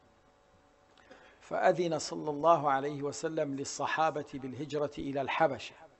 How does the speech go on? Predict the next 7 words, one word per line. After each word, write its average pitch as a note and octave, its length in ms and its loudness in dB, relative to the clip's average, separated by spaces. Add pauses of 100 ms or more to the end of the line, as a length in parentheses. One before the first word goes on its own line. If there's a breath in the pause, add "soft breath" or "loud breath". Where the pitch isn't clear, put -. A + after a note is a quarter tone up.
(760 soft breath)
فهاجروا E3 600 4
إلى D3+ 200 0
الحبشة D#3 500 0
بالهجرة C#3 540 -4
الأولى E3 460 0
والثانية D#3 720 -2
والثالثة، F#3+ 680 8